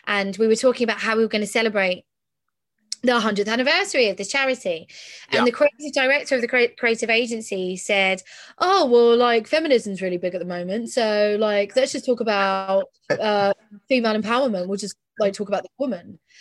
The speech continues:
Speaker 1: And I was like, "What? Sorry, am I not allowed to swear? Am I, can I
Speaker 2: It
Speaker 1: swear? Are you gonna bleep this out?"
Speaker 2: I think we have to bleep it out 'cause of a box that we've ticked,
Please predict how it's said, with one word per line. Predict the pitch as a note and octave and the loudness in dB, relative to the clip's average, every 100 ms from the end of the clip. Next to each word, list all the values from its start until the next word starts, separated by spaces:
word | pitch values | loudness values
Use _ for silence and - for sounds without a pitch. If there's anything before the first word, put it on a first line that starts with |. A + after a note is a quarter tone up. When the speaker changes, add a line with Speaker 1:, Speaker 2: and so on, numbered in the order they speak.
| - - - | -20 -20 -6
Speaker 1:
And | A#3+ C#4 | -2 0
I | F4 | 0
was | F#4 | -2
like, | F4+ C#4+ D4+ - - _ - B5 B5 B5 C5+ A#4+ _ B4 | 0 -2 -2 -10 -20 _ -10 -6 -4 -4 -6 -6 _ 4
"What? | D#5 C5 - - A#3 | 4 4 -2 -12 0
Sorry, | D4 G#3+ | 2 4
am | A#3+ | 2
I | C#5 D5 | 2 2
not | A4 | 2
allowed | B3 F#3+ | 2 0
to | - | -6
swear? | - F3+ E3 E3+ - - | -10 -8 -6 -8 -10 -4
Am | C4+ | -2
I, | F4+ | -2
can | F#4+ | -2
I | G4 G#4+ | -2 -2
Speaker 2:
It | F#3+ | 0
Speaker 1:
swear? | D4 A#3+ | 0 0
Are | D4 | -2
you | D4 | -6
gonna | D#4+ | -4
bleep | D#4 D4 | -2 -2
this | C4+ D#4 | -4 -2
out?" | A3+ D#3 - _ _ - | -2 -4 -10 _ _ 0
Speaker 2:
I | E3 | 0
think | D#3+ - G#3 G#3+ G#3 - | 0 -2 0 0 -2 -6
we | F3 | -4
have | B2+ E3 - | 0 -2 -2
to | - | -8
bleep | C#3 C3+ C3 | -6 -6 -2
it | B2+ | 0
out | B2 B2 - | 0 0 -8
'cause | A#2+ | -2
of | A#2+ | -2
a | - E4 | 2 2
box | - - E4 | 2 2 -2
that | - | 0
we've | C#4+ - | -4 -2
ticked, | - - | -4 -2